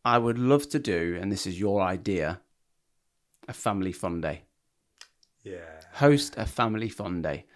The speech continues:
Speaker 1: where it is something that is fun for everybody. So when you say family fun day, that normally means stuff for kids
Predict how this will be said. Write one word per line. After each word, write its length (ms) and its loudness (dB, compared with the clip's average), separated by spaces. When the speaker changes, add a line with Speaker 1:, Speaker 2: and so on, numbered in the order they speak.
Speaker 1:
where 220 6
it 120 2
is 180 0
something 440 4
that 140 -2
is 320 -2
fun 360 4
for 260 -2
everybody. 580 -6
So 100 -2
when 80 6
you 60 4
say 160 2
family 300 2
fun 240 -2
day, 140 0
that 120 -2
normally 260 0
means 180 -2
stuff 160 -6
for 100 -12
kids 340 -6